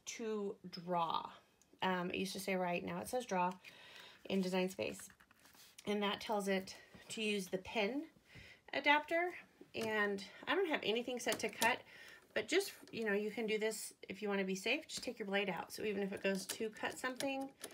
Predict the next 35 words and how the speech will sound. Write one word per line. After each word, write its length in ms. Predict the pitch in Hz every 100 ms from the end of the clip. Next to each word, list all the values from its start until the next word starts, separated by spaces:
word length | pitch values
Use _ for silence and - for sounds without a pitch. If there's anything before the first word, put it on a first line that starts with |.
| - - - - - - -
um, 380 | 208 196 185 180 -
it 120 | 208
won't, 560 | 185 180 175 - - - - -
it 80 | 220
won't 180 | 208 190
do 100 | 208
that. 260 | 180 180
And 320 | 214 208 196 -
I 120 | 208 277
had 200 | 294 -
forgot 320 | 185 175 175
to 120 | -
do 100 | 220
that 180 | 196 180
on 100 | 180
my 100 | 185
last 260 | 180 180 -
video 280 | 185 180
and 120 | 170 -
someone 240 | 185 175
reminded 420 | 175 175 175 180
me, 220 | 175 170
so 340 | 170 - 175 185 - _ _ - - -
good 140 | 190 190
tip. 240 | - - - - - - - -
And 120 | 208
I 20 |
had 160 | 226 190
known 220 | 269 381
to 80 | 254
do 140 | 196
that 260 | 180 175 175
and 140 | 175
I 100 | 175
just, 400 | 175 175 185 -